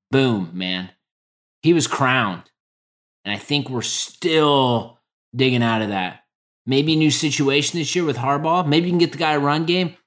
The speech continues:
No doubt, Justin Herbert's legit. Maybe not been in the best situation. Excited to see what he'll do this year, but his cards over the last year, down sixteen point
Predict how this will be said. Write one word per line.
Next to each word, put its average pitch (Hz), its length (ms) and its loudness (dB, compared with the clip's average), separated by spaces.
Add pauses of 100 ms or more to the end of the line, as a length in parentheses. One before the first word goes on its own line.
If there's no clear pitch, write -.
No 185 180 4
doubt, 131 380 2
Justin 127 300 -4
Herbert's 110 460 -4
legit. 107 520 -4 (320)
Maybe 143 180 2
not 135 240 0
been 131 140 0
in 127 100 2
the 117 60 0
best 120 260 -2
situation. 113 720 -4 (320)
Excited 175 480 -2
to 135 80 -4
see 143 260 0
what 131 220 2
he'll 131 200 2
do 143 180 0
this 151 220 -2
year, 175 120 -2
but 123 140 -4
his 120 180 -4
cards 143 600 -2 (840)
over 147 140 2
the 147 60 6
last 131 320 2
year, 117 360 -2 (120)
down 131 340 0
sixteen - 1000 -2
point 143 360 -6